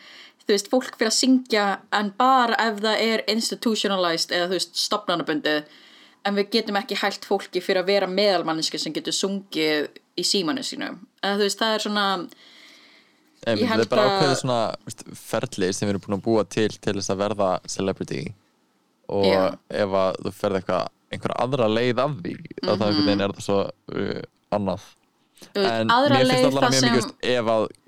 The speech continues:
Speaker 2: Kim Kardashian er, er þarna, af hverju í ósköpunum
Speaker 1: Já.
Speaker 2: ætti ekki einhver annar sem að, þú veist, er ekki að gera neitt merkilegt
Speaker 1: Já, ég
Speaker 2: fyrir heiminn.
Speaker 1: Ég, ég held að
Speaker 2: Þetta
Speaker 1: það sé
Speaker 2: er
Speaker 1: rosa
Speaker 2: bara líka
Speaker 1: mikið
Speaker 2: ákveðið út.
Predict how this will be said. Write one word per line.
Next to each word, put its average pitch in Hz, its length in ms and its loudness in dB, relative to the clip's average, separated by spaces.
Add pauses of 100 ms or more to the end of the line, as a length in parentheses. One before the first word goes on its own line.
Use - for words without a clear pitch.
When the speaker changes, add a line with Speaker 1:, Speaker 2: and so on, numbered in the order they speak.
(160)
Speaker 2:
Kim 113 180 0
Kardashian 107 680 -2
er, 101 160 2 (340)
er 104 120 2
þarna, 87 380 0 (400)
af - 180 -2
hverju - 160 2
í - 40 4
ósköpunum 135 340 0
Speaker 1:
Já. 80 60 0
Speaker 2:
ætti 110 160 -4
ekki 101 160 -2
einhver 107 160 0
annar 92 300 -2 (280)
sem - 200 -2
að, 98 160 0
þú - 180 -10
veist, - 140 -6 (320)
er - 260 0
ekki 95 160 -4
að - 40 -16
gera 76 220 0
neitt - 360 -8 (560)
merkilegt 151 640 0
Speaker 1:
Já, - 100 -6
ég - 80 -20
Speaker 2:
fyrir 95 240 -2
heiminn. 92 320 -2 (140)
Speaker 1:
Ég, - 80 -6 (500)
ég 208 100 -2
held 220 220 -2
að - 0 -
Speaker 2:
Þetta 214 140 2
Speaker 1:
það 214 100 2
sé 220 80 2
Speaker 2:
er 208 60 2
Speaker 1:
rosa 202 160 4
Speaker 2:
bara 190 120 4
líka 202 220 2
Speaker 1:
mikið - 140 6
Speaker 2:
ákveðið - 340 2
út. - 140 -12